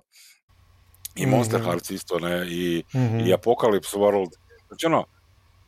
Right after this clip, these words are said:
Speaker 1: n-, nije isto, ne, znači, samo to
Speaker 2: Mhm.
Speaker 1: želim.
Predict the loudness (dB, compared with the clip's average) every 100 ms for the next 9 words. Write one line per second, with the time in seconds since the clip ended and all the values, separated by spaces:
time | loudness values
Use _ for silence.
0 | _ -20 -12 -10 -10 -8 -2 4 4 4
1 | 0 -2 -6 -6 -8 0 0 2 -2 0
2 | 2 2 2 2 0 -2